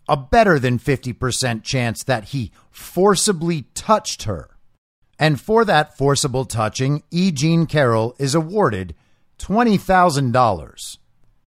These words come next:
Then they decide that because E. Jean Carroll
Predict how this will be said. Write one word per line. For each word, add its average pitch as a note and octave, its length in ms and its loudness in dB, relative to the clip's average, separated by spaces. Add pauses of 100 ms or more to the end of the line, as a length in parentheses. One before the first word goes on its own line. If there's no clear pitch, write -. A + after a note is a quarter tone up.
Then E3 520 0
they C3+ 180 -2
decide G#2+ 720 -2
that G#2 300 -2
because C3 600 0
E. F3 220 0
Jean C3+ 360 -2
Carroll B2+ 560 0